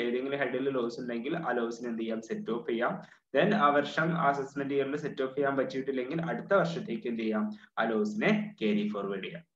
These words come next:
ഓക്കെ, അപ്പൊ അത്തരത്തിൽ ചെയ്യാൻ പറ്റുന്നുണ്ടെങ്കിൽ അതൊക്കെ എന്ത് ചെയ്യാം, അഡ്ജസ്റ്റ് ചെയ്തതിന് ശേഷമുള്ള, ആ, ഇൻകം ആണ് ഇവിടെ ഫസ്റ്റ് പോയിന്റ് ആയിട്ട് പറയുന്നത്, income under five heads എന്ന് പറയുന്നത്. Okay, then second one ആണ് ഡീംഡ്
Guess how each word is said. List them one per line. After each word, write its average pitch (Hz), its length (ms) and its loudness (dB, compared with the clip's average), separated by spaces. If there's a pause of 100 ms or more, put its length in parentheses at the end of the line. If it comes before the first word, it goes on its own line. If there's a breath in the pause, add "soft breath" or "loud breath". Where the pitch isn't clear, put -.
(120)
ഓക്കെ, 143 180 4 (240)
അപ്പൊ 151 140 2
അത്തരത്തിൽ 160 500 6
ചെയ്യാൻ 143 320 4
പറ്റുന്നുണ്ടെങ്കിൽ 123 600 0
അതൊക്കെ 135 300 0
എന്ത് 123 140 -2
ചെയ്യാം, 123 180 2
അഡ്ജസ്റ്റ് 117 400 -4
ചെയ്തതിന് 127 500 0
ശേഷമുള്ള, 131 720 2 (640 loud breath)
ആ, 131 40 2
ഇൻകം 120 460 2
ആണ് 117 140 4
ഇവിടെ 123 400 6
ഫസ്റ്റ് 120 300 0
പോയിന്റ് 110 260 4
ആയിട്ട് 107 160 4
പറയുന്നത്, 104 320 2
income 113 360 0
under 107 200 2 (120)
five 104 240 6
heads 104 260 2
എന്ന് 170 140 0
പറയുന്നത്. - 400 -6 (420)
Okay, 147 160 6 (400 loud breath)
then 165 100 12 (100)
second 185 300 8
one 120 160 4
ആണ് 117 380 0
ഡീംഡ് 160 400 10